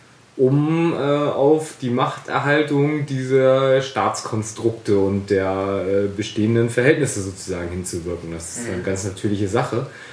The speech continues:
Speaker 1: Nur leider führt es halt, äh, dazu, eine Informationsgesellschaft und vielleicht dann ja auch irgendwann in einer, ähm, in einer Gesellschaft, wo man sehr viel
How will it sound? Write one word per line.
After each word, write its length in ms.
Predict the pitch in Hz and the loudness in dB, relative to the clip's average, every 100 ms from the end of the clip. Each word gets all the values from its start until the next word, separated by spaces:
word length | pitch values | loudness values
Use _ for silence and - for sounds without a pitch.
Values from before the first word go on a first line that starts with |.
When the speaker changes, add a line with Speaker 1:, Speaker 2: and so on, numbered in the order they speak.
| - - - | -20 -20 0
Speaker 1:
Nur 140 | 117 | 4
leider 300 | 110 120 117 | 6 6 6
führt 300 | 113 131 127 | 4 0 0
es 140 | - 120 | -4 0
halt, 380 | 117 123 - - - - | 2 2 0 -14 -20 -8
äh, 260 | - 110 120 | -2 2 2
dazu, 720 | 117 113 - 135 139 143 143 131 | 2 0 -4 -2 2 4 4 2
eine 380 | 135 131 131 123 | 0 0 0 0
Informationsgesellschaft 1600 | 131 127 123 120 - 127 156 - 135 135 139 143 - 147 143 - - - - - - | -2 -2 -2 -4 0 0 0 -4 0 4 6 4 2 -2 -2 -4 -12 -18 -20 -20 -6
und 140 | 117 113 | -2 -2
vielleicht 420 | - 117 110 113 | 2 4 4 4
dann 160 | 117 113 | 2 4
ja 120 | 113 | 2
auch 140 | 113 104 | 2 2
irgendwann 540 | 113 113 107 107 107 | 4 4 4 4 2
in 100 | 107 104 | 0 0
einer, 560 | 104 104 101 104 110 - - - - - | 2 2 0 0 -2 -6 -20 -20 -14 -2
ähm, 840 | 107 104 98 98 95 98 95 95 98 - - | 2 4 4 4 2 0 -2 -6 -10 -16 -4
in 120 | 110 | 0
einer 160 | 107 101 | 4 4
Gesellschaft, 480 | 101 104 - 107 | 4 2 2 -2
wo 40 | 104 | 0
man 160 | 98 | 0
sehr 160 | 92 98 | 2 2
viel 160 | - | 2